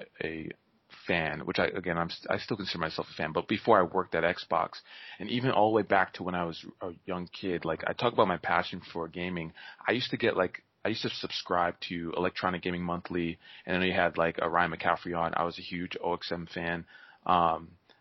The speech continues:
and I always, like, what I will always remember is that I would look through those magazines, and I would never find someone who looks like me at a, you know, you know, featured or on stage at E three or whatever the case may be.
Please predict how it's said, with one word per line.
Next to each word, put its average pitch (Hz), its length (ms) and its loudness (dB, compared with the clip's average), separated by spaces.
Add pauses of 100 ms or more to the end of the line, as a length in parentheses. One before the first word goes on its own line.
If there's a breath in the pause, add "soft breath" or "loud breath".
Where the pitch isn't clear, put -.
(340 soft breath)
and 90 540 2 (440)
I 104 140 6
always, 113 640 4 (140)
like, 101 180 -2
what 104 120 6
I 101 40 8
will 92 120 4
always 107 360 2
remember 87 460 -2
is 82 140 -6
that 87 240 4
I 87 100 2
would 85 240 -6
look 107 140 -2
through 120 140 -2
those 95 140 0
magazines, 85 640 0
and 90 100 -4
I 87 60 4
would 82 160 -2
never 90 380 0 (120)
find 82 380 2
someone 82 240 -4
who 82 100 -8
looks 82 240 -6
like 82 180 -4
me 85 280 -6 (260 soft breath)
at 78 200 2
a, 78 280 -2 (360 soft breath)
you 90 100 -4
know, 80 300 0 (300)
you 98 120 -2
know, 85 80 0 (100)
featured 90 400 0
or 82 180 4
on 87 180 2
stage 87 300 2
at - 120 2
E 85 180 -4
three 90 160 0
or 80 80 4
whatever 82 280 4
the 85 60 -2
case - 300 -6
may 80 80 -2
be. 82 320 -6